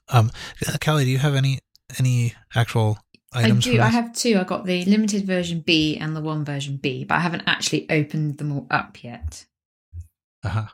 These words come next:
Speaker 2: 'Cause I, I wanna unbox them on camera, but I'm, I'm thinking about doing it a different way. I just haven't decided what to do yet.
Speaker 1: Yep. Yep. That makes sense. Uh,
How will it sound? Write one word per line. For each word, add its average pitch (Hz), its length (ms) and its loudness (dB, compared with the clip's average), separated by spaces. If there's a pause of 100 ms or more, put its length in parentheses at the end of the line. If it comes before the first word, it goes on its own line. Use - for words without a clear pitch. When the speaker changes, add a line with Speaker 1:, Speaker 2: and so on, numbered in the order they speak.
Speaker 2:
'Cause 156 160 -6
I, 175 100 2
I - 120 0
wanna 185 220 2
unbox 175 380 -2
them 170 100 -4
on 170 80 -4
camera, 160 260 2
but - 120 -4
I'm, 156 200 -6 (220)
I'm 165 240 -10
thinking 196 260 4
about 170 280 -4
doing 165 240 0
it 156 80 -2
a 160 40 -4
different 190 320 -4
way. 185 180 0
I 175 60 2
just 160 160 0
haven't 143 220 -2
decided 143 360 0
what - 120 -10
to - 80 -10
do 139 100 -6
yet. 123 300 -8 (720)
Speaker 1:
Yep. - 120 -10 (360)
Yep. 104 160 -6 (180)
That 117 100 -6
makes 107 140 -8
sense. 113 260 -12 (1400)
Uh, 117 260 2